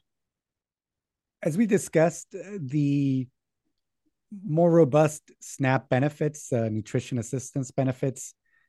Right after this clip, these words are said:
went away earlier this year. And right now, Congress is working on reauthorizing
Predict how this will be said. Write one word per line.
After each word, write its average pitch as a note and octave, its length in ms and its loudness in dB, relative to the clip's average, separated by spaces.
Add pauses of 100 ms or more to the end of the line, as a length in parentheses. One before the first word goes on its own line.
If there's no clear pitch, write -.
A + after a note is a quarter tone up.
(340)
went F3 500 -2
away C3 240 6
earlier C#3 360 4
this A#2+ 400 -4
year. C3+ 520 0 (140)
And C3 440 0 (520)
right D#3 260 -2
now, D#3 300 -2
Congress C3+ 640 -2
is A#2+ 340 -2 (720)
working G3 400 0
on D#3 160 4
reauthorizing A#2+ 1160 0